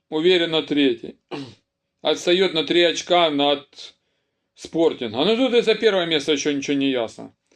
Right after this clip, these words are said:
У Порту тридцать семь матчей. И великолепная,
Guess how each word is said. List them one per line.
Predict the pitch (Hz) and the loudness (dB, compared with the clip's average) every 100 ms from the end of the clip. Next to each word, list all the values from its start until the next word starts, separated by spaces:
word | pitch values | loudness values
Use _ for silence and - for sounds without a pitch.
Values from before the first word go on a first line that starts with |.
| _ _ _ | _ _ _
У | 151 | -8
Порту | 143 180 156 151 | 0 0 2 0
тридцать | 151 143 | 0 0
семь | 156 139 | -2 -2
матчей. | 131 - - - _ _ _ _ _ _ _ _ _ _ _ _ _ _ _ _ _ _ _ _ _ - | -4 -8 -14 -18 _ _ _ _ _ _ _ _ _ _ _ _ _ _ _ _ _ _ _ _ _ -2
И | 208 | 0
великолепная, | 226 208 196 202 202 160 175 170 170 | 2 2 2 0 0 0 2 2 0